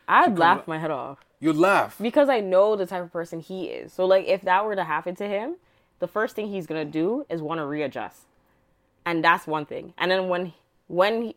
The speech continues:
Speaker 1: it happens, he gets uncomfortable. So he already, like, kinda retreats as a person. So I laugh
Speaker 2: Mm.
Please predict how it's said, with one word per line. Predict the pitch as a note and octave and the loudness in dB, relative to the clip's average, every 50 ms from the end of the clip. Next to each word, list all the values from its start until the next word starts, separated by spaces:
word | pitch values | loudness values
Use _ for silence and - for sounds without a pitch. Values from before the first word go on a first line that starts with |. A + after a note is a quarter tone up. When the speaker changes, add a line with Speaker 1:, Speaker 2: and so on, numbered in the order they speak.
| _ - | _ 0
Speaker 1:
it | G3 F#3+ - | 0 0 0
happens, | E3 F3+ E3 E3 - G#3+ A#3 C4+ F#4 F#4+ - _ _ _ | 0 0 0 2 2 0 -4 -4 -4 -6 -8 _ _ _
he | _ - A3+ G#3 | _ -4 -2 2
gets | F3+ G3 A3 A3 - - | 4 4 4 4 2 0
uncomfortable. | E3+ E3+ D#3 - D#3+ D#3 C#3+ - - - - - E3 _ _ _ _ _ _ _ _ _ _ | -2 -2 -2 -4 -6 -8 -8 -10 -14 -16 -16 -16 -18 _ _ _ _ _ _ _ _ _ _
So | _ - G#3 G3 | _ 2 2 2
he | G3 F#3 A#3 B3 | 4 4 4 6
already, | A3+ G3+ F3+ F#3+ G3 G3+ | 6 6 6 6 4 4
like, | F3+ D#3+ C#3+ C3 - | 4 2 2 2 2
kinda | F#3+ F#3 F3 E3 D#3 | 2 2 2 2 2
retreats | D3+ D3+ D3+ - - G#3 G#3 - - - - _ _ _ | 0 0 -2 -2 -4 -6 -6 -6 -8 -16 -20 _ _ _
as | F3+ F3 D#3+ | 2 2 2
a | D#3 | 0
person. | - - F#3+ F3 F3 - C#3 - G#3+ A3+ _ | 0 0 0 0 0 -4 -10 -12 -14 -18 _
So | _ F#3 F3 - - | _ -4 -4 -4 -2
I | F3 F#3+ G#3+ A#3+ C4 A3+ | 4 6 8 8 8 6
laugh | G3 E3+ D#3 E3+ F3+ D#3+ C#3 D#3 - - | 6 6 6 6 6 4 2 0 -2 -6
Speaker 2:
Mm. | B2+ A2 G#2+ G2+ | -8 -14 -16 -18